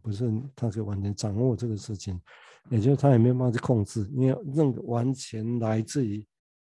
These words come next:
这个患者本身相对应的，的那个经验。哦，啊，当然我来讲的意思，不是说他有这个经验，所以他现在对我们这样。按你讲，就嘛是伤，伤紧啊，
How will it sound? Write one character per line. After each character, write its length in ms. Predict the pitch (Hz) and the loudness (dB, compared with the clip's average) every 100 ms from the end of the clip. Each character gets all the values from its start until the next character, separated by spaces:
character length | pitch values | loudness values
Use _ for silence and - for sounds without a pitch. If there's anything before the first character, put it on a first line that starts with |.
| _ | _
这 100 | - | -6
个 80 | 120 | -4
患 220 | 107 117 101 | -2 -2 -2
者 160 | 104 95 | -4 -6
本 180 | 107 90 | -6 -8
身 320 | 107 104 101 _ _ _ _ _ | -6 -4 -6 _ _ _ _ _
相 300 | - 113 113 | -2 0 0
对 160 | 113 | -2
应 280 | 113 104 101 _ _ - | -2 -2 -4 _ _ -6
的， 140 | 107 | -6
的 200 | 92 107 95 | -4 -6 -4
那 80 | 113 | -6
个 100 | 98 | -6
经 320 | - 107 101 | -6 -6 -4
验。 180 | 98 85 _ _ _ _ _ _ | -6 -10 _ _ _ _ _ _
哦， 120 | - 110 147 | -6 -4 0
啊， 60 | 139 | 4
当 160 | 143 | 6
然 80 | 131 | 6
我 100 | 156 | 6
来 80 | 151 | 4
讲 160 | 170 | 6
的 80 | 156 | 6
意 40 | 143 | 4
思， 120 | 120 | 2
不 100 | 107 | -2
是 60 | 104 | 0
说 160 | 143 | -2
他 60 | 139 | 0
有 140 | 120 | 0
这 140 | - 139 | 0 -6
个 40 | |
经 200 | - 135 | -2 -2
验， 100 | 131 | 0
所 140 | 131 | 0
以 40 | 110 | -4
他 100 | 123 | -4
现 80 | 113 | -6
在 100 | 117 | -6
对 160 | - | -6
我 60 | 104 | -8
们 100 | 92 | -8
这 100 | - | -8
样。 100 | 101 | -4
按 120 | 139 | 2
你 40 | 147 | 2
讲， 200 | 156 123 | 4 2
就 100 | 107 | 2
嘛 100 | 101 | -4
是 140 | 92 95 | -4 -8
伤， 280 | - 107 - | -2 -2 -4
伤 260 | - - 110 | -8 -2 -2
紧 220 | - 139 | 4 4
啊， 100 | 107 | 4